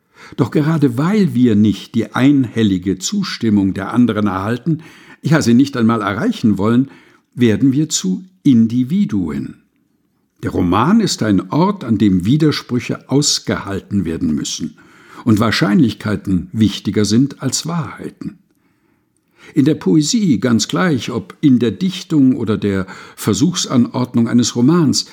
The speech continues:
wird jene Offenheit erfahrbar, die unterschiedliche Deutungsmöglichkeiten zulässt.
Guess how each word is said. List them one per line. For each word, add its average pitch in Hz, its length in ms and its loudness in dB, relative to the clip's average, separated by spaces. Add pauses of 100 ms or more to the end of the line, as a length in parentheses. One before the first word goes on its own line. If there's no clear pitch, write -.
(520)
wird 120 260 0
jene 196 440 2
Offenheit 139 500 0
erfahrbar, 107 840 -6 (520)
die 139 100 2
unterschiedliche 156 880 0
Deutungsmöglichkeiten 117 1200 -2
zulässt. - 840 -4